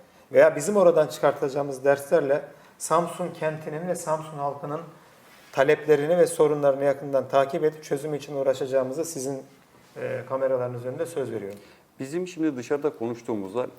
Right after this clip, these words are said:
Speaker 2: insanların, e, büyük oranda söylediği şey de şu, bizi ikna edemiyorlar.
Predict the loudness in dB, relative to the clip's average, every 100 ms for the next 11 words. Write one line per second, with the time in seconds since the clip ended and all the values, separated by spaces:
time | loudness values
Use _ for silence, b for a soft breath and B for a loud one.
0 | -12 -8 -6 -6 -6 -8 -10 -12 -10 -8
1 | -8 -10 -8 -8 -8 -10 -10 -8 -8 -10
2 | -16 _ _ -20 -12 -8 -8 -8 -8 -8
3 | -8 -18 _ _ _ _ _ _ _ -20
4 | -10 -8 -4 -4 -6 -8 -14 -14 -10 -6
5 | -4 -6 -12 _ _ _ _ -8 -4 -2
6 | -4 -10 -18 -20 -20